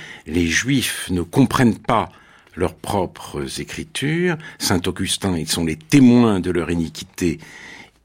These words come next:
et ils ignorent la vérité. Et, euh, d'une certaine manière, ils n'étaient pas capables de voir le Messie, parce que le juif charnel n-, n'imaginait le Messie que comme un grand prince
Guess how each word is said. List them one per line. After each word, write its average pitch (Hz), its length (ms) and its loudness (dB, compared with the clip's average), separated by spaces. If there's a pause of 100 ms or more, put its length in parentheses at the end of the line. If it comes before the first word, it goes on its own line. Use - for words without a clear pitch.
(140)
et 85 320 0 (200)
ils 87 240 -2
ignorent 104 480 6 (200)
la 80 140 -2
vérité. 147 680 -2 (460)
Et, 80 400 0 (120)
euh, - 160 -10 (440)
d'une 98 120 -2
certaine 98 240 -2
manière, 113 340 4
ils 90 100 0
n'étaient 85 220 -4
pas - 140 -4
capables 113 640 -2 (300)
de 85 140 0
voir 92 520 0
le 82 100 -4
Messie, 98 640 2
parce - 160 -4
que - 100 -4
le 85 120 -2
juif 85 320 0
charnel 101 720 2 (420)
n-, 87 140 -4
n'imaginait 101 840 2
le 90 120 -2
Messie 87 400 -2
que - 120 -12
comme 92 220 -2
un 85 80 -2
grand 123 380 2
prince - 840 0